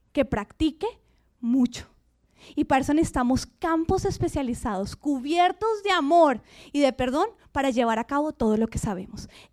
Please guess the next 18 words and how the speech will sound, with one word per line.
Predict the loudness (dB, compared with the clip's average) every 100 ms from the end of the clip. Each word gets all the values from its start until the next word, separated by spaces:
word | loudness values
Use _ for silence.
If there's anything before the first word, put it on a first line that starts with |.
| -6
Esa | 0 0 0 -6 -8
es | -12 -6
la | -6
iglesia | -2 -4 -4 -6 -6
y | -4
la | -4
casa | -6 -16 -14 -16 -16 -10
de | -6
Dios. | -4 -6 -10 -18 -20 _ _ _ _ _ _ _ _ _ _ _ _ _ _ -4
Y | 4 10
por | 12
último, | 12 12 10 2 0 0 -6 _ _ _ _ -20 _ _ _ _ _ _ _ _ _ _ -6
mi | -2
enseñanza | 0 0 -2 -4 -6
clásica | -4 -4 -4 -6 -6
sobre | -4 -4
el | -6
servicio. | -6 -6 -8 -8 -16